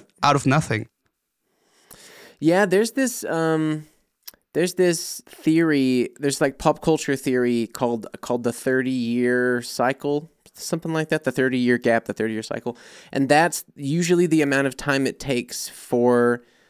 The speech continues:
Speaker 2: a generation to feel that the era of the product being put back into society, whether that be a song or an era of a film or a reboot of something,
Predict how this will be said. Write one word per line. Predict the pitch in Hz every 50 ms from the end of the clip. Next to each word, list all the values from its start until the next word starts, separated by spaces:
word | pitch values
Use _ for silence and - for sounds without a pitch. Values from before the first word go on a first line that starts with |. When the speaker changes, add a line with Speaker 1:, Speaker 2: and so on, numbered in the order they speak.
| - -
Speaker 2:
a | -
generation | 123 123 135 131 127 123 127 127 127 127 - 127
to | 120 - 113
feel | - - - 127 123 123 123 120 120 117 117
that | 107 117 113 110 110 110 107 - - - - - _ _ -
the | - 120 117 -
era | 110 127 127 131 131 127 123 123 123 120 85 - - _ _ _ _ -
of | - 120 120 117 107 - - _ _
the | - 117 107 101
product | _ - - - 123 127 131 127 139 123 - - - 123
being | 120 123 120 117 117 120
put | 120 - 127 -
back | - 117 117 120 -
into | 131 117 113 - - - 123 117 117 110 120
society, | - 127 120 - - 127 127 131 139 139 139
whether | 127 120 110 113
that | 104 110 104 -
be | 117
a | 113 107
song | - - - 127 127 127 123 127 127 123
or | 64 92 110
an | 110 - -
era | - 117 120 127 120
of | 85 107 107
a |
film | 104 - - 120 123 123 123 123 120 117
or | - 98 104 104 104 - - - - -
a | -
reboot | 113 110 117 123 127 123 110 127 123 123 -
of | - 113
something, | - 131 127 135